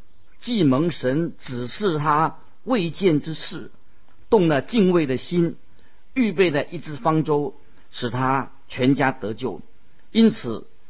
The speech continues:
就定了那世代的罪，自己也承受了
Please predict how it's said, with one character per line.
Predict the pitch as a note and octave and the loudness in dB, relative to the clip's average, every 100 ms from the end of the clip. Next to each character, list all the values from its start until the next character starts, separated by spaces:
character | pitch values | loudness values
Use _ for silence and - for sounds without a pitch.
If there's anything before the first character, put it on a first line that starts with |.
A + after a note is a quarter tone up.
| - - | -12 -2
就 | F3+ D3 | 0 0
定 | G3+ D3+ | -2 2
了 | C3+ A#2 | 2 0
那 | C#3+ C3 | 0 -2
世 | - D3 | -2 -8
代 | A#2+ A2 | -4 -4
的 | G#2+ | -4
罪， | G2 D#3 A2+ - - - - - - - - | -6 -4 -4 -6 -14 -14 -14 -12 -12 -12 -4
自 | B3+ E3 | -2 -2
己 | C3 A2+ | -4 -4
也 | A2+ | -4
承 | A2 - A2+ E3 | -4 -4 0 2
受 | G#3 D3 | 2 4
了 | A2+ | 2